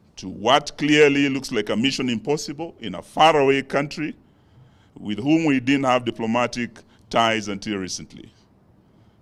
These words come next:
We call on Parliament to demand oversight on this matter with a view of protecting the young men and women in uniform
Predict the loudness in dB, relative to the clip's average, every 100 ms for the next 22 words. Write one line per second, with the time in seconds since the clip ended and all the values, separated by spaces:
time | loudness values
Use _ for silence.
0 | -4 -4 -2 2 4 4 2 4 4 2
1 | -4 -8 -10 -16 -14 -10 -6 -2 0 0
2 | -2 -10 -20 _ _ 2 4 4 2 2
3 | 2 -2 -8 -8 -6 -6 -6 -14 -16 _
4 | _ _ _ _ _ -4 2 2 0 -2
5 | 0 0 0 -4 -2 -4 -4 -8 -2 2
6 | 2 0 0 0 0 -2 -2 -2 -2 -2
7 | -2 -4 -6 -6 -8 -8